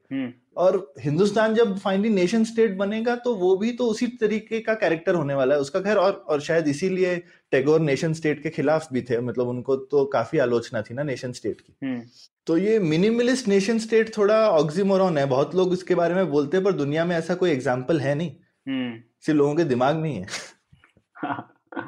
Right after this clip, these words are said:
Speaker 2: है ना, ये थोड़े सिर्फ यूरोप,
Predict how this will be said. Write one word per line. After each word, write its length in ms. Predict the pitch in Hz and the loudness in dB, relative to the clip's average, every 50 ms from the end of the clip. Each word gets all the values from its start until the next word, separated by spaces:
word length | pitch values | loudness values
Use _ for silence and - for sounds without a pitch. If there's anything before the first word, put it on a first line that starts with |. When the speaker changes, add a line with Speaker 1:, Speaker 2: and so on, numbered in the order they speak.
| 160 165 170 - 170 156 - _ - - | -14 -20 -20 -20 -20 -20 -20 _ -10 -4
Speaker 2:
है 80 | 175 196 | -2 0
ना, 120 | 220 220 | 0 2
ये 200 | 190 170 165 160 | 2 2 2 2
थोड़े 580 | 156 160 - 170 160 165 165 160 151 - - - | 0 -2 -2 0 2 2 2 2 2 0 -4 -4
सिर्फ 320 | - - 175 160 165 - - - | 0 0 0 0 0 -6 -8 -8
यूरोप, 420 | 131 131 135 135 139 151 151 151 | -4 2 2 4 4 4 2 0